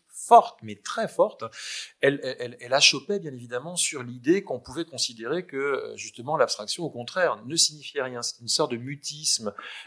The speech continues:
euh, d'in-, de, de, enfin, de, de, de, de, d'insignifiance. D'où, hein, d'où, pour le cas de Kandinsky, ça c'est très, très clair, mais on le voit chez, chez d'autres, bien évidemment,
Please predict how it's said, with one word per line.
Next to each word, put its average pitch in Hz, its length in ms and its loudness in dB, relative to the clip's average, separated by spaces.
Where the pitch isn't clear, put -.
euh, 117 240 2
d'in-, 127 380 -6
de, 123 280 -8
de, 110 120 -8
enfin, 113 220 -8
de, 107 240 -12
de, 104 300 -16
de, - 20 -18
de, 104 760 -20
d'insignifiance. 131 800 0
D'où, 233 440 4
hein, 123 200 0
d'où, 151 260 -10
pour 120 120 -6
le 110 100 -4
cas 127 160 4
de - 60 -2
Kandinsky, 113 380 -10
ça 120 120 -2
c'est 98 140 -6
très, 101 140 -10
très - 200 -12
clair, 156 360 4
mais 110 80 -12
on 107 60 -14
le 107 100 -16
voit 107 180 -6
chez, 107 180 -6
chez - 160 -8
d'autres, 135 280 -6
bien 107 160 -16
évidemment, 117 600 -2